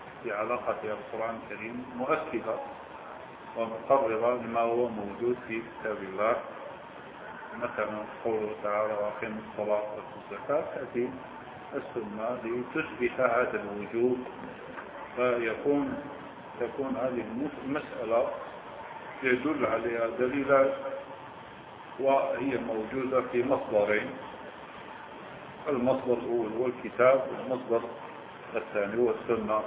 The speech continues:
أي أن السنة تقرر وتؤكد ما هو موجود في الكتاب. إذن في علاقتها يضيف، يضيف العلماء في علاقة السنة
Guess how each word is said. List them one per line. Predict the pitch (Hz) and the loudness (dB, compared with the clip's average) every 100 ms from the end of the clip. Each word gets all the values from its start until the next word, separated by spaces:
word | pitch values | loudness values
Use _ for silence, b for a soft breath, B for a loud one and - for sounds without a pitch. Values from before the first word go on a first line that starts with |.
| - 143 | 4 6
أي | 143 123 | 6 4
أن | 123 120 | 0 -2
السنة | - 135 131 127 123 | -2 -4 0 0 2
تقرر | 123 - 151 139 127 139 | 0 8 10 10 6 4
وتؤكد | 151 127 - 135 135 - - 143 127 151 117 | 8 6 6 4 6 4 4 0 2 2 4
ما | |
هو | 117 131 131 | 4 4 2
موجود | 107 101 101 117 127 | 0 -2 0 0 -2
في | - - 101 | -8 -10 -10
الكتاب. | - 104 120 | -6 -4 -2
إذن | 120 139 131 | 2 2 2
في | 135 113 | 4 6
علاقتها | 135 131 - 117 117 110 117 113 110 107 107 107 | 8 6 4 0 0 2 4 2 -2 -6 -8 -4
يضيف، | 117 - 127 117 - - - - | -4 -2 -2 -2 -4 -10 -10 -8
يضيف | 113 120 139 120 | -4 2 2 2
العلماء | 113 110 117 120 117 117 | -2 -2 0 0 -2 -2
في | 107 | -2
علاقة | 110 117 - - 123 | 0 -2 -4 -10 -8
السنة | 117 - - 143 120 | -8 -4 0 0 0